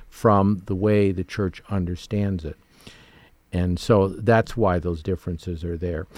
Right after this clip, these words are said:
And even in the church, as I said, you, there's a lot of disagreement based on personal human opinions rather than taking what the church has said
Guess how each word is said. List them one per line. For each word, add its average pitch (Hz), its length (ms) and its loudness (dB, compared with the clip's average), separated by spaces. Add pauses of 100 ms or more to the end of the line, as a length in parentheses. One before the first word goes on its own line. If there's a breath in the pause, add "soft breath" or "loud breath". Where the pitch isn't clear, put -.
(140 loud breath)
And 139 140 6
even 147 240 6
in 135 120 4
the 117 80 0
church, - 340 -2
as 90 120 -4
I 92 140 -2
said, 87 380 -6
you, 92 480 -4
there's 92 240 -4
a 95 60 -4
lot 95 340 2
of 87 280 -2 (460 soft breath)
disagreement 143 800 4
based 120 340 2
on 104 260 -2
personal 131 480 0
human 190 360 4
opinions 92 640 -2 (240 soft breath)
rather 107 360 2
than 90 160 -4
taking 107 420 -2
what 95 160 -4
the - 100 -8
church - 340 -6
has 87 140 -6
said 85 420 -8